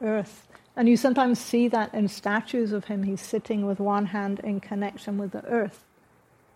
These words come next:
connecting to place, asking the earth to bear witness. And I think also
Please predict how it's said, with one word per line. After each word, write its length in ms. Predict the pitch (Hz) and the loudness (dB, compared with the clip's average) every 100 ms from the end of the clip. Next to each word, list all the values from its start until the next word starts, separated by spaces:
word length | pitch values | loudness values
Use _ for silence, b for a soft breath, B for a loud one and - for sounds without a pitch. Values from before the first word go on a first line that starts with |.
| _ _ | _ _
connecting 600 | 220 202 196 - 208 196 | -6 -4 -4 -6 -4 -4
to 120 | 202 | -4
place, 680 | - 240 240 233 - - - - | 2 6 8 6 2 -16 -18 -6
asking 440 | 208 202 - 220 | -4 -4 -4 -2
the 140 | 202 - | -2 -4
earth 380 | - 226 214 - | 2 4 4 0
to 100 | - | -2
bear 260 | 202 208 202 | 2 2 4
witness. 560 | 226 - 220 202 - - b b - | 4 2 -2 -6 -10 -20 b b -8
And 100 | 262 | -6
I 60 | |
think 260 | 254 339 339 | -2 -4 -2
also 480 | 370 - 302 285 | -4 0 2 4